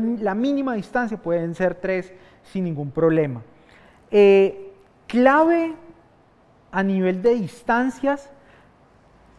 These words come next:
la longitud entre el pozo séptico autolimpiable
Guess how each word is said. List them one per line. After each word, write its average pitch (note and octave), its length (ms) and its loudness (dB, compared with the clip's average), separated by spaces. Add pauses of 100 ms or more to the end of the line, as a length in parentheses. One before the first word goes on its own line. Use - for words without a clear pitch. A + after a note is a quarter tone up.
(120)
la F#3 240 6
longitud G3 760 0 (520)
entre G3+ 460 2
el F3+ 160 -4
pozo A3+ 560 -2
séptico C#4 720 -6
autolimpiable A3+ 960 0